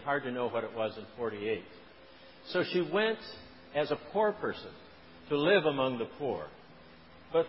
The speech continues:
and, and everybody knows, I think, about the tremendous success that she had and that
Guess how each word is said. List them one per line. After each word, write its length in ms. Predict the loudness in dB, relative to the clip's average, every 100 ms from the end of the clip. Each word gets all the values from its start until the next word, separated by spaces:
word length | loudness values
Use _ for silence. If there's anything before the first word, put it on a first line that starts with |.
| 0 -2
and, 160 | -2 2
and 160 | 4
everybody 460 | 4 4 4 4 4
knows, 400 | 6 6 4 2
I 160 | 0 0
think, 200 | -6 -4
about 320 | 0 0 0 -6
the 100 | -10 -8
tremendous 580 | -8 -2 0 2 -2 -6
success 480 | -10 -4 2 2 0
that 80 | -8 -6
she 140 | -6 -2
had 420 | 2 4 4 2 -6 -8
and 160 | -4
that 80 | -4